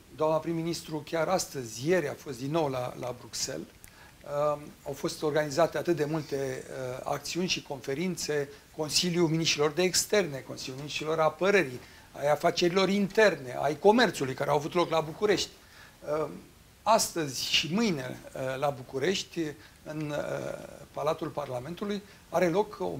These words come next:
mare conferință interparlamentară referitor la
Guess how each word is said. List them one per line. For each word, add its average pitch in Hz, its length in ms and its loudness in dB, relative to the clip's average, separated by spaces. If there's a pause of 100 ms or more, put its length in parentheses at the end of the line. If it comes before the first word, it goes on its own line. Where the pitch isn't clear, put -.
(140)
mare 208 240 6
conferință 160 540 -2
interparlamentară 135 1300 -4 (300)
referitor 180 640 -4
la 170 340 2